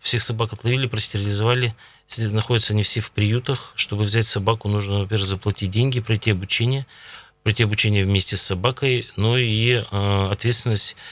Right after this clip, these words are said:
не дай бог, что случится с собакой. У нас, к сожалению, такого нет. У нас все это, как говорится, все в планах. Но, тем не менее, к нам приезжают кинологи,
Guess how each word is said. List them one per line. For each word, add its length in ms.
не 80
дай 180
бог, 240
что 180
случится 400
с 60
собакой. 400
У 60
нас, 280
к 60
сожалению, 380
такого 320
нет. 240
У 140
нас 180
все 240
это, 220
как 100
говорится, 300
все 180
в 100
планах. 540
Но, 360
тем 200
не 80
менее, 460
к 140
нам 260
приезжают 760
кинологи, 720